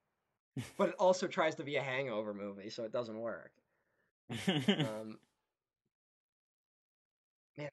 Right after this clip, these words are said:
Speaker 1: where
Speaker 2: Eh.
Speaker 1: that joke, like, why are they doing it? Have they started filming yet?
Speaker 2: No, I think they start, like, next month or
Speaker 1: I
Speaker 2: something.
Speaker 1: still have, like, strong feelings that,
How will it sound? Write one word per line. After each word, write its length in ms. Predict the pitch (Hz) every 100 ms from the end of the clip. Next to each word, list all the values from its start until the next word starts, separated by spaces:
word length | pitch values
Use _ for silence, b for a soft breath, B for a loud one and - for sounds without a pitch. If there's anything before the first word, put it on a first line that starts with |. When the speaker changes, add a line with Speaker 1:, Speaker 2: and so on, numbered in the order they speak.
| _
Speaker 1:
where 260 | - 214 247
Speaker 2:
Eh. 60 | -
Speaker 1:
that 140 | 160 180
joke, 280 | 185 170 - 123 -
like, 260 | 139 123 _ _ _
why 240 | 131 143 151
are 100 | 147
they 120 | 120
doing 360 | 110 110 101 90
it? 160 | 76 _ _ _ _ _ _ _ _ _ _ -
Have 120 | 143
they 80 | 214
started 300 | - 277 262
filming 360 | - 170 175 180
yet? 200 | 185 185 - _ _ _ _ _ _ _ _ _ _ -
Speaker 2:
No, 260 | 135 127 120
I 60 | 120
think 160 | 143
they 80 | 135
start, 260 | - 123 117
like, 220 | 110 98 -
next 260 | 120 107 -
month 200 | 101 104
or 20 |
Speaker 1:
I 40 | 170
Speaker 2:
something. 100 | 202
Speaker 1:
still 240 | - 202
have, 200 | 185 175
like, 180 | 151 147
strong 500 | - - 151 131 131
feelings 420 | - 131 120 113
that, 220 | - 101